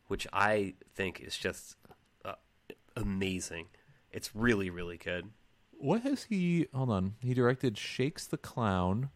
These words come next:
Speaker 1: Yep.
Speaker 2: I remember, I remember hearing about that. He directed Sleeping Dogs Lie, World's Greatest Dad. I've never seen any of these.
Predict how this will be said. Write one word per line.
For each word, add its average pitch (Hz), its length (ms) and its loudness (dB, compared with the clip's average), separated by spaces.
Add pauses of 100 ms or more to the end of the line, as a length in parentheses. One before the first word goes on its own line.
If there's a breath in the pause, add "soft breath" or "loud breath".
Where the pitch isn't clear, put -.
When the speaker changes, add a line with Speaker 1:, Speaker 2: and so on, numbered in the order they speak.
Speaker 1:
Yep. 95 380 -2 (340 loud breath)
Speaker 2:
I 92 60 -4
remember, 104 320 2 (160)
I 101 60 -2
remember 95 220 0
hearing 90 260 -2
about 82 200 -4
that. 90 160 -2
He 101 80 -2
directed 98 480 0
Sleeping 131 480 -4
Dogs 117 400 -4
Lie, 104 420 -2
World's 110 300 -6
Greatest 113 400 -6
Dad. 101 320 -2 (400 loud breath)
I've 165 240 -4
never 135 160 2
seen 95 240 0
any 107 320 0
of 87 140 0
these. 85 300 -2